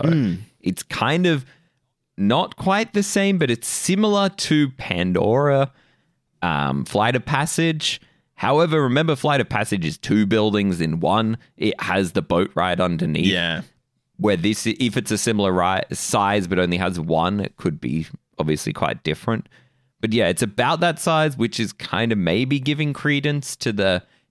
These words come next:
Speaker 2: it may be a flying theater.
Speaker 1: Mm.
Speaker 2: But I sh-, I can't imagine they're just going to build a flying theater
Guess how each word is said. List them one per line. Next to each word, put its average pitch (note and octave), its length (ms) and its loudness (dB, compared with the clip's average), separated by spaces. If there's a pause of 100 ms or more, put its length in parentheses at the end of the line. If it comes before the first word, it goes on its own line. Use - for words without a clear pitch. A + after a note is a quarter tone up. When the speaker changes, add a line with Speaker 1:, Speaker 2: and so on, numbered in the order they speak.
(100)
Speaker 2:
it - 300 -6
may F2+ 460 0
be F#2 360 0
a G#2+ 60 0
flying A2+ 420 -2
theater. C#3 320 0
Speaker 1:
Mm. F3+ 320 2 (680)
Speaker 2:
But C3+ 320 -4
I A2 80 -6
sh-, - 100 -8 (220)
I D#3 200 -4 (220)
can't A3+ 380 0
imagine F3 520 0
they're D3+ 200 0 (100)
just C3 460 -2
going B2+ 280 2
to B2 100 0
build A2 300 2
a G2 60 0
flying G#2+ 400 0
theater A#2+ 520 2